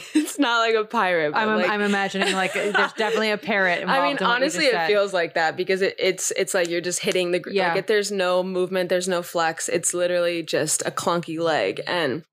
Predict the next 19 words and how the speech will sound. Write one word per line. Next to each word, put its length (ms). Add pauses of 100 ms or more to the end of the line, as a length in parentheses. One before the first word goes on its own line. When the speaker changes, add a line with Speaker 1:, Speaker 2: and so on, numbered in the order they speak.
(140)
Speaker 1:
that 200
was 80
something 200
that 140
I 120
struggled 340
with. 140
So 100
how 320
do 140
you 100
give 320
someone, 480
a 60
human 380
being, 280
their 140
life 320
back 360